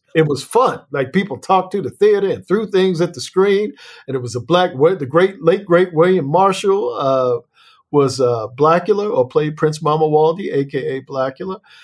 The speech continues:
And it was black people everywhere. It was just a beautiful experience. And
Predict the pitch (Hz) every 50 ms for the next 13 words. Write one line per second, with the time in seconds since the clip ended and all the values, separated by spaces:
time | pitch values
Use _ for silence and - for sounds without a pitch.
0 | - _ _ _ _ _ - 160 156 156 156 151 147 135 135 131 127 - - 143
1 | 131 120 - 214 240 233 - 214 196 - 160 156 147 131 110 95 95 - - _
2 | _ - - 160 143 135 120 147 165 160 151 135 117 175 196 185 175 156 160 147
3 | 139 127 - - - 123 107 92 - _ - - _ _ _ _ _ _ _ _
4 | _ _ _ _ _ - 175 180 185 185 185 185 175 170 165